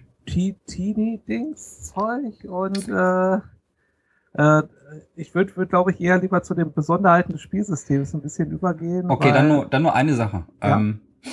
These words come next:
Speaker 2: also ohne zu verraten, wer jetzt dafür verantwortlich ist, wer das alles gemacht hat, wie das zustande kommt, die Kreaturen, die du da triffst, also im Gegensatz zu den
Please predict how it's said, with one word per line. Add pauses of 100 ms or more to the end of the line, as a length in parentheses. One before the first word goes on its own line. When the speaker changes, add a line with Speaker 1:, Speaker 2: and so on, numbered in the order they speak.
(300)
Speaker 2:
also
ohne
zu
verraten,
wer
jetzt
dafür
verantwortlich
ist,
wer
das
alles
gemacht
hat,
wie
das
zustande
kommt,
die
Kreaturen,
die
du
da
triffst,
also
im
Gegensatz
zu
den